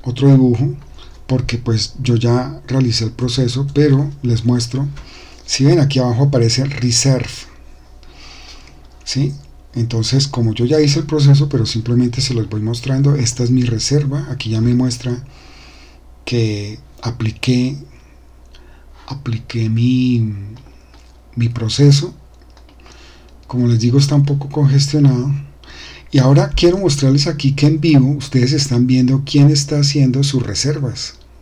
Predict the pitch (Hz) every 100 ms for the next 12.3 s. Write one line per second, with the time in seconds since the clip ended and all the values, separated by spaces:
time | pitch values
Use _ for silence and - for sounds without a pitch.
0 | - 127 71 - - - - - - -
1 | - 120 123 120 131 139 139 135 135 139
2 | - - - - 131 117 117 117 120 139
3 | 135 131 143 - 143 139 143 - - -
4 | - - - - 120 120 127 117 139 139
5 | 131 139 143 - - 117 - 127 127 143
6 | - - - - - - - - - -
7 | 117 110 110 107 104 98 87 82 - -
8 | - - - - - - - - - -
9 | - - - - - - - - - -
10 | - - - - - - - - - -
11 | - - - 131 127 113 117 - 135 139
12 | 147 156